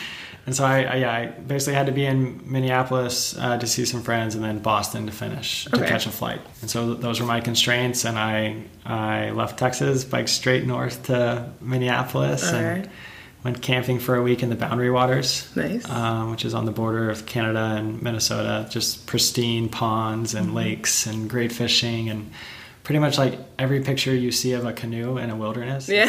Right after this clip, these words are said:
Speaker 1: it's, it's,
Speaker 2: <laughs>
Speaker 1: like, taken there.
Speaker 2: Okay. <laughs> And as you, when you set off, did you encounter any more issues regarding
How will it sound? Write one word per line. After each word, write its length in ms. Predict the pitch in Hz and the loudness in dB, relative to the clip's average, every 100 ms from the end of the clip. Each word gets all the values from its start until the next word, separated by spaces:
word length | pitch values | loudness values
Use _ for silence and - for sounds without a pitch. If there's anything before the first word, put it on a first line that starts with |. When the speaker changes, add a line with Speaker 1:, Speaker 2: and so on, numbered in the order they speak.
| - | 6
Speaker 1:
it's, 400 | - 247 247 240 | 4 6 6 6
it's, 120 | 247 | 4
Speaker 2:
<laughs> 40 | 135 | 4
Speaker 1:
like, 140 | 127 | 2
taken 300 | 123 123 135 | 2 0 -2
there. 260 | 135 143 151 165 | -2 -2 0 4
Speaker 2:
Okay. 1300 | 160 160 - - - - - 254 214 185 196 196 - - | 8 8 6 4 2 0 0 2 4 4 4 4 0 -10
<laughs> 120 | - | 0
And 120 | 208 | 4
as 220 | 208 233 240 | 6 6 4
you, 200 | 226 202 | 4 4
when 180 | 185 233 | 4 4
you 80 | |
set 180 | 240 220 | 6 4
off, 340 | 147 156 - - - - _ | 4 2 -2 -14 -20 -20 _
did 120 | 175 | -6
you 120 | 175 170 | -2 0
encounter 360 | 170 170 170 | 0 0 2
any 140 | - 165 | 0 2
more 160 | 151 | 0
issues 420 | - 139 151 139 | 0 2 2 2
regarding 720 | 139 135 127 131 131 131 131 | 2 2 2 0 -2 -4 -6